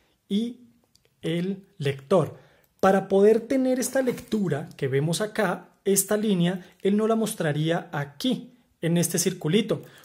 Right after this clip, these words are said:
cosa que en los Protec, como podemos ver, es más cómodo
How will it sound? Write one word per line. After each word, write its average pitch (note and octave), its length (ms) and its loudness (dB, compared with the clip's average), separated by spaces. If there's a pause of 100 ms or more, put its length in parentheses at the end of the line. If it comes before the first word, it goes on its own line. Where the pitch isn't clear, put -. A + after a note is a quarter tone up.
(120)
cosa G#3 340 6
que A#3 160 0
en G3+ 140 4
los F#3+ 180 4
Protec, D#3 720 4
como D3 260 -2
podemos C#3+ 460 -2
ver, F3+ 260 0 (300)
es F3+ 220 0
más F3 320 2
cómodo D#3 640 2